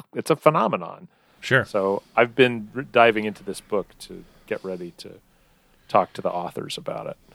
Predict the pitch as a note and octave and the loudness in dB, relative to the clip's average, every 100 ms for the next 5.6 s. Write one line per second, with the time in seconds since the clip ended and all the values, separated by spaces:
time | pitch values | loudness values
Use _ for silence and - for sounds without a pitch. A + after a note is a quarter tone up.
0 | - - - - - - B2 C3 A#2 B2+ | -20 -20 -20 -20 -4 2 4 4 2 4
1 | C3+ A#2 A#2 B2+ B2 A#2 A2 B2 A#2+ A#2 | 4 2 2 4 4 2 2 2 4 4
2 | A2 A2 G2 - - G#2 A2 F2 - B2 | 4 2 0 -2 -2 -2 -2 -2 2 0
3 | - C#3 D3 C#3+ - - _ - A#2 A#2 | 2 0 0 -4 -10 -20 _ 4 6 6
4 | - A#2+ B2 A2 A#2+ A2+ A#2 A2 A2 - | 6 4 4 4 2 2 0 0 0 -2
5 | F#2 G2 F#2 E2+ - | -6 -4 -4 -6 -10